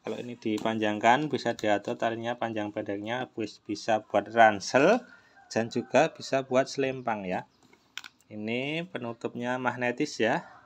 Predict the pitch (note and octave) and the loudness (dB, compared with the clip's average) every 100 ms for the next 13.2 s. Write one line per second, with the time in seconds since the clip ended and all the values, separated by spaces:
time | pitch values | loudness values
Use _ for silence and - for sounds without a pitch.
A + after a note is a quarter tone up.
0 | _ - - - - - - - A#2 G#2+ | _ -20 -20 -20 -20 -20 -14 -6 -4 2
1 | A2 C3+ D3+ C3+ C#3 B2 A2 G#2+ G#2+ A2+ | 6 6 6 0 -6 -2 0 0 -2 -4
2 | C3+ C3 C3 A#2+ A2+ - A#2+ D3+ F#3 - | -6 -8 -6 -4 -2 2 4 4 0 -10
3 | _ _ _ _ A2+ A2 B2 C#3 B2+ - | _ _ _ _ -10 -6 -6 -4 -6 -6
4 | G#2+ A2 C#3 A2 A2 E3 - _ _ _ | -6 -4 -2 2 2 2 -4 _ _ _
5 | _ _ _ _ - A2+ - G#2 G#2 G#2+ | _ _ _ _ -14 -8 0 4 6 4
6 | G#2+ A2 A2 A2+ A2 A2 G#2+ - A2+ A2+ | 4 2 2 -2 0 0 0 2 2 4
7 | A2+ A2+ A2+ A2+ A2+ G#2+ A#2+ A2 A2+ A#2 | 4 2 2 2 0 0 0 0 0 -2
8 | A2+ A2 - A#2 B2+ D3+ F#3 A#3+ - - | -2 -4 0 4 6 6 4 2 -6 -20
9 | - - - - - B2 B2 B2 A#2+ A#2+ | -18 -14 -12 -12 -6 0 2 2 4 4
10 | D3+ C#3 - B2+ A#2+ B2+ C#3+ D#3 E3 F3 | 4 0 -2 -2 -2 -2 -2 -2 -2 -2
11 | F3+ C#3+ C3 - A2 G#2+ G#2+ A2+ A2 A2 | -2 -4 -6 -4 2 4 4 2 2 0
12 | A2+ G#2+ A#2 A#2 A#2 A#2 A#2 - - G#2 | -4 -6 -4 -6 -8 -8 -8 -10 -6 -2
13 | A2 | -2